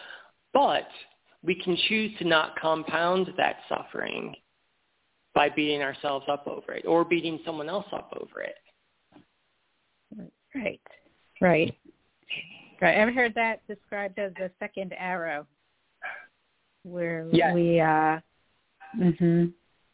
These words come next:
Speaker 2: We, we, we shoot a second arrow at ourselves, <laughs> basically, after we're going through the suffering, and we,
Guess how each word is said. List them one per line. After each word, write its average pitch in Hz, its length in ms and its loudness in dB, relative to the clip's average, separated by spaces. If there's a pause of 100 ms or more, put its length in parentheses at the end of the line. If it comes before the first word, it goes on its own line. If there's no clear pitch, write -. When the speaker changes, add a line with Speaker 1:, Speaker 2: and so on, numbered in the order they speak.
(540)
Speaker 2:
We, 180 380 4
we, 170 480 2 (140)
we 190 180 4 (100)
shoot 233 160 4
a 220 140 4
second 220 260 2
arrow 185 360 0
at 160 120 -2
ourselves, 160 600 -4 (400)
<laughs> - 0 - (300)
basically, 233 880 -2 (500)
after 220 300 4
we're 214 120 -2
going 226 260 -2
through 220 140 -4
the 196 160 -6
suffering, 202 440 0
and 196 180 -6
we, 202 260 -6